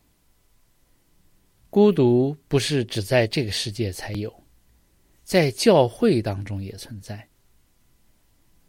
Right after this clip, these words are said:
有一个老姊妹曾经给我写过这么一段话：“我每周坐在教会的椅子上，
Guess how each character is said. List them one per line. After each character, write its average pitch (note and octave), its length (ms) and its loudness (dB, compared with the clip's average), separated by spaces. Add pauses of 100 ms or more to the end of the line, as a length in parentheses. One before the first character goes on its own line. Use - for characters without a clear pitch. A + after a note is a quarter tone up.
(100)
有 C3 100 2
一 C#3+ 100 6
个 C#3+ 120 2
老 C#3+ 120 8
姊 B2 120 -2
妹 B2 160 4
曾 B2+ 180 -4
经 C3 420 -2
给 B2+ 160 -2
我 B2 160 2
写 G#2 360 -8
过 G#2+ 280 -6 (320)
这 - 140 -4
么 A#2 120 -4
一 F#2+ 120 -8
段 G2+ 220 -8
话 - 340 -12 (1800)
：“我 E3+ 100 4
每 D3 160 4
周 E3 320 6
坐 E3+ 400 4
在 A2 280 4
教 A#2+ 240 2
会 B2+ 160 0
的 A2 100 -2
椅 F#2+ 180 -8
子 G#2+ 140 -10
上， G2+ 240 -8